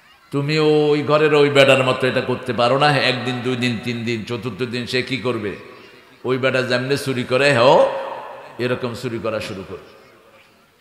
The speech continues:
একজন স্ত্রী একটা স্বামীকে দিনদার বানিয়ে ফেলতে পারে। আবার আপনার স্বামী কোনো অবৈধ জিনিস নিয়ে আসলো, আপনি ধরেন তাকে, ধরেন, "এটা কোত্থেকে আনছো? জবাব দাও, এটা কোত্থেকে আনছো?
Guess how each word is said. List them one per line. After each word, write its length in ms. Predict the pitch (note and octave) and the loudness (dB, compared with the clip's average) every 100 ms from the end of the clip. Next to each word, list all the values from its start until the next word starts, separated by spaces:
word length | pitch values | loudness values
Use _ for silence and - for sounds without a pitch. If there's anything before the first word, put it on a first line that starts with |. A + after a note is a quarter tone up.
| _ | _
একজন 360 | - B2 E3 F3+ | -6 -4 -4 -4
স্ত্রী 600 | - - F3+ F#3+ D#3 A#2 | -6 -6 -4 -2 -2 -2
একটা 260 | A#2+ - C#3+ | -4 -2 -2
স্বামীকে 480 | - C3+ D#3 C#3+ | 0 0 0 -2
দিনদার 400 | C#3 C#3 C3 D3+ | -2 -2 2 2
বানিয়ে 320 | C3+ B2+ B2 A#2 | 4 0 0 -4
ফেলতে 320 | A2+ G2+ G#2 | -6 -6 -8
পারে। 240 | G2+ F#2 E2 - | -6 -6 -8 -2
আবার 340 | B2 D#3 D#3+ D3+ | 4 8 10 8
আপনার 280 | - D3+ | 4 2
স্বামী 320 | C#3 C#3+ C#3+ C#3+ | 2 2 2 0
কোনো 160 | D3 C#3+ | -2 2
অবৈধ 300 | C3+ C#3 E3 | 2 2 -2
জিনিস 400 | E3 C#3+ D3+ A#2+ | -4 -6 -6 -6
নিয়ে 140 | C3+ | 0
আসলো, 380 | C3 B2+ B2 A2 | 2 2 -2 -2
আপনি 280 | F#2+ A#2 C3 | -2 -2 -4
ধরেন 320 | G2+ C3+ C#3 A#2+ | -4 -2 -2 -4
তাকে, 220 | G#2+ - - - - - - - - _ _ _ _ - - _ A2 | -8 -8 -14 -16 -20 -20 -20 -20 -20 _ _ _ _ -20 -20 _ 4
ধরেন, 320 | D3 D#3+ D3 A#2+ | 6 6 4 2
"এটা 180 | C#3 D3+ | 0 0
কোত্থেকে 460 | D3+ D3+ - B2+ B2+ | 0 -2 -2 -2 0
আনছো? 320 | G#2 - - - - - - - - B2+ _ G2+ | -2 -8 -14 -18 -20 -20 -20 -20 -20 -20 _ 0
জবাব 440 | C#3+ D3+ - - | 6 8 8 6
দাও, 380 | C3 F#2+ - - | 4 4 0 -6
এটা 180 | B2+ D#3 | -2 -2
কোত্থেকে 580 | E3 F3 - F3+ F#3 G3 | 0 -2 0 2 6 6
আনছো? 560 | F#3+ C#3+ F3+ D#3 A#2+ | 6 4 6 6 6